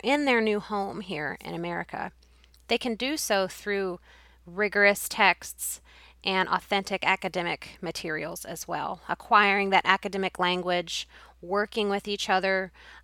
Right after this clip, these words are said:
um, but also being prepared for what's to come next.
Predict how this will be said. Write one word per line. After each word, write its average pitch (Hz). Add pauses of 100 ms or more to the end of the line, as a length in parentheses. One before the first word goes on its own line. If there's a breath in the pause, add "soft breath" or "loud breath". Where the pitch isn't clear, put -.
um, 175 (180)
but 196
also 214
being 190
prepared 190
for 170
what's 175
to 180
come 170 (260)
next. -